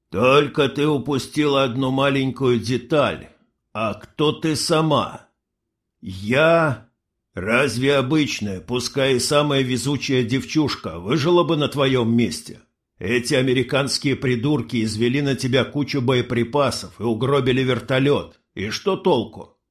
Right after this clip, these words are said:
Он улыбается. "Чтобы завалить дело, поручи его людям.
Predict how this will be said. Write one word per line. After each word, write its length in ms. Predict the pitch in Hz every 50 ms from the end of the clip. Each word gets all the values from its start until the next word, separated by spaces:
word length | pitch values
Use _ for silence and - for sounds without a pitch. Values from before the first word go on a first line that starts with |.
| _ _ _ _ _ _ _ _ _ -
Он 180 | 120 131 117
улыбается. 840 | 120 117 131 131 123 127 113 95 87 85 - - - - - _ _ _ _ _ _ _ _ _ _ _ _ _ _
"Чтобы 680 | _ - - _ - 113 123 131 147 151 147 131 147 143
завалить 720 | 139 139 139 135 135 120 123 127 143 160 143 110 107 104
дело, 600 | 107 139 147 151 147 120 107 90 76 - - _
поручи 460 | - 113 117 123 127 117 - - 160 156
его 300 | 143 143 139 131 135 131
людям. 560 | 131 151 160 151 - 107 90 - - -